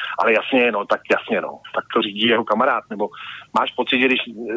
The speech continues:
to dají do svěřenského fondu, takže ten svěřenecký fond to bude, to bude dělat nějak proti němu nebo proti jeho zájmům. To je přece blbost.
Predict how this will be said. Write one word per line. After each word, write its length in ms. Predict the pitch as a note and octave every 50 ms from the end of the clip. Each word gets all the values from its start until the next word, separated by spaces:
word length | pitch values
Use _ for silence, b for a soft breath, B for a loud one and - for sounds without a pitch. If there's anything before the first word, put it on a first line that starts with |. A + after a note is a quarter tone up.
| A#2 A2+ A2+ A2
to 80 | - A#2+
dají 160 | B2 B2+ C3
do 100 | A#2+ A2+
svěřenského 640 | - - - A#2+ A#2+ A#2 A#2 - - - C3+ C#3
fondu, 320 | C3+ - B2 A2 G#2 G2+ F#2+
takže 260 | - G2+ G2 G#2+ G#2+
ten 240 | - A#2+ A#2+ A#2+ A2+ B B B B B B -
svěřenecký 560 | A2+ A#2 A2+ A2+ A#2+ A#2 - - B2+ B2+ B2+ B2 -
fond 280 | A#2+ G#2+ G2 G#2 A2+ - - B B B B B
to 60 | A2
bude, 220 | G#2+ A2+ A#2+ B2+ A#2+ A#2 - _ - - - -
to 80 | A#2
bude 200 | A2 B2 B2+ B2+
dělat 280 | A#2 A2 A#2+ A#2+ B2 - - - - - - B2+
nějak 240 | A#2+ B2 A#2 B2 - - - -
proti 280 | - - A2+ - B2 B2
němu 240 | A#2 A2 A2+ B2+ C3+
nebo 220 | C3 A#2+ A#2+ A2+
proti 380 | - - - A2+ G#2+ - - B2
jeho 160 | A2+ A#2 A#2
zájmům. 380 | A2 G#2 G#2 A#2+ B2+ C3 A2 F#2 -
To 80 | - G2
je 80 | F#2+
přece 300 | - - F#2+ - - A2
blbost. 520 | G2+ F#2 - G#2 F#2+ E2+ G#2+ G#2 F#2+ -